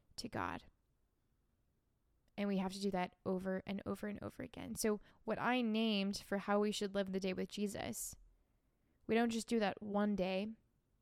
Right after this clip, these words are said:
We don't just do that one day while we're feeling like it, or we don't just do it while we're on a retreat or our family's out of the house. We're actually called to live this way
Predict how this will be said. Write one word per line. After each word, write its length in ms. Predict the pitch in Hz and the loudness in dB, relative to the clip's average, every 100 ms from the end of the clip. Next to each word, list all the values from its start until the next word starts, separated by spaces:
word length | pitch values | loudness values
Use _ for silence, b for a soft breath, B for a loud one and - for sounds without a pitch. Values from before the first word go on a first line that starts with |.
| _ - | _ -8
We 80 | 214 | -4
don't 100 | 208 | -2
just 180 | 202 202 | -2 2
do 80 | |
that 160 | 208 - | 2 2
one 280 | - 196 196 | 2 2 4
day 200 | 190 190 | 4 6
while 220 | 190 185 | 6 6
we're 240 | 185 185 185 b b b b b _ _ _ _ _ _ _ _ - | 4 2 -2 b b b b b _ _ _ _ _ _ _ _ -20
feeling 480 | - - 233 220 196 | -8 2 4 6 4
like 240 | 180 185 | 2 2
it, 240 | 196 190 190 | 4 6 6
or 160 | 185 | 6
we 120 | 180 | 6
don't 180 | 190 202 | 4 4
just 240 | 208 190 - | 2 0 4
do 120 | 196 | 4
it 120 | 185 | 6
while 140 | 185 185 | 4 4
we're 100 | 190 | 4
on 160 | 185 | 2
a 60 | 175 | 0
retreat 600 | - - 254 247 226 220 | -4 -2 2 4 4 2
or 460 | - 185 180 180 180 b b b b b b b b - | 2 4 4 4 0 b b b b b b b b 0
our 100 | 208 | 4
family's 400 | 226 233 233 214 | 6 6 6 4
out 120 | 196 | 4
of 60 | |
the 80 | 185 | 2
house. 460 | 180 185 175 180 - | 0 2 2 0 0
We're 100 | 202 | 0
actually 420 | - 190 - 240 | 2 0 2 2
called 500 | - - 208 202 190 | 0 2 4 6 4
to 320 | - 202 190 185 | 0 0 0 0
live 360 | 190 202 196 | 0 0 0
this 280 | 196 185 - | 0 0 0
way 320 | 196 185 185 | 0 0 0